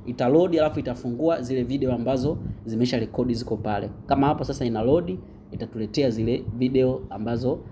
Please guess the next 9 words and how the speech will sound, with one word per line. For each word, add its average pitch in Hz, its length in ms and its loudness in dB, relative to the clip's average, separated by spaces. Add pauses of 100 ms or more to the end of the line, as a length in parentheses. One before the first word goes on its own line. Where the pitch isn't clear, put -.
(180)
zimesha 113 340 -2
rekodi. 107 480 2 (960)
Tuisubiri 131 360 -2
kidogo, 135 280 0
wakati 135 260 -2
ina 123 120 4
load, 151 300 4 (400)
itatupa 123 680 -8
hapo 104 300 -4